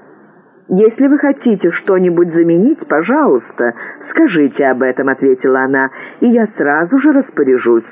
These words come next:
Вы заметили, рядом с соусом я оставила пустое место, чтобы вы написали, что вам больше по вкусу.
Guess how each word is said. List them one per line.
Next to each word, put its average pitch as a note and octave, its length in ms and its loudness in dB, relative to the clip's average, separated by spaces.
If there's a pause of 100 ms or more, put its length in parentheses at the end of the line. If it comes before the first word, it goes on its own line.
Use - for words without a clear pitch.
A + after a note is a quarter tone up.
(380)
Вы A3+ 480 2
заметили, G#3 760 2 (380)
рядом F3+ 640 0
с - 180 -16
соусом G3+ 540 2
я F3 240 2
оставила E3 560 0
пустое D#3 560 0
место, C#3 400 0
чтобы D3+ 320 -2
вы D3 100 -2
написали, F3 720 0 (380)
что - 560 0
вам F#3+ 300 -2
больше E3+ 400 0
по E3+ 160 -4
вкусу. B2 680 -2